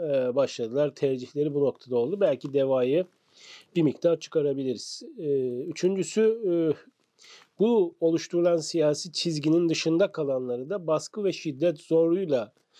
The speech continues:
hizaya çekmek oldu her zaman. İşte o hal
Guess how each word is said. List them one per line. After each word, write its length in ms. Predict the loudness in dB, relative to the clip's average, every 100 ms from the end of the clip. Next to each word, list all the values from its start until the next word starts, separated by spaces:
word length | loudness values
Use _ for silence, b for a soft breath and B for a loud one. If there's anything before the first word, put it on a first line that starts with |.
| b b -2
hizaya 320 | 2 2 0
çekmek 440 | -4 -6 -6 -4
oldu 420 | -2 0 0 0 2
her 180 | 0
zaman. 400 | 0 -2 -2 -2
İşte 220 | -4 -6 -2
o 180 | 0
hal 220 | 2 0